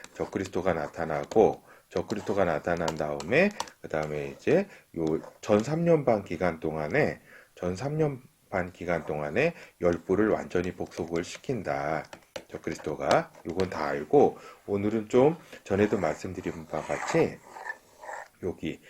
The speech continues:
요거를, 요 짐승, 짐승 적그리스도가 어떤 존재인지, 이 계시록 십칠 장에서는 그 예전에 살았던 존재, 있었던 존재라고 그랬고, 지금은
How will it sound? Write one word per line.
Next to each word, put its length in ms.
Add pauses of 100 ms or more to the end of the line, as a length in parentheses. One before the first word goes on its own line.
(240)
요거를, 680
요 180
짐승, 640 (680)
짐승 420
적그리스도가 640
어떤 340
존재인지, 920 (380)
이 100
계시록 360
십칠 300
장에서는 680 (300)
그 320
예전에 580 (100)
살았던 500
존재, 580 (320)
있었던 480
존재라고 540
그랬고, 560 (220)
지금은 600